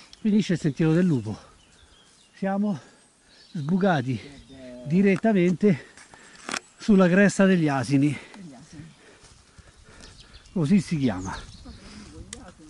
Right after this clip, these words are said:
Ed è anche bellissima. Questo è il punto un po' più coperto, se no è tutta scoperta la cresta. Adesso noi ci andiamo verso destra, e il Gennaro sta qui davanti a noi, penso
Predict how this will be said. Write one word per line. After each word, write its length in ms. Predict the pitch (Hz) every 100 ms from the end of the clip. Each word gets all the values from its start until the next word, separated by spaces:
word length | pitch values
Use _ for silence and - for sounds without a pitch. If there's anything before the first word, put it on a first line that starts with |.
| - - -
Ed 120 | 156
è 40 |
anche 220 | 175 -
bellissima. 640 | 156 147 139 120 - 113 104 - - - - _
Questo 320 | 147 160 160
è 40 | 143
il 60 |
punto 280 | - 143 151
un 40 | 127
po' 140 | 143
più 180 | - 151
coperto, 460 | 151 135 135 113
se 80 | 127
no 80 | 151
è 60 | 127
tutta 260 | 151 156
scoperta 560 | 135 - 127 123 - 107
la 100 | 104
cresta. 540 | 104 101 - - - - - - - - - -
Adesso 300 | 180 147 175
noi 80 |
ci 80 | 135
andiamo 300 | 143 143 139
verso 260 | 165 151 165
destra, 440 | 147 123 - 170 - - - - - -
e 100 | -
il 60 | 180
Gennaro 380 | 151 160 151 135
sta 160 | -
qui 100 | - 151
davanti 280 | 143 139
a 60 | 151
noi, 120 | 170
penso 280 | 131 127 -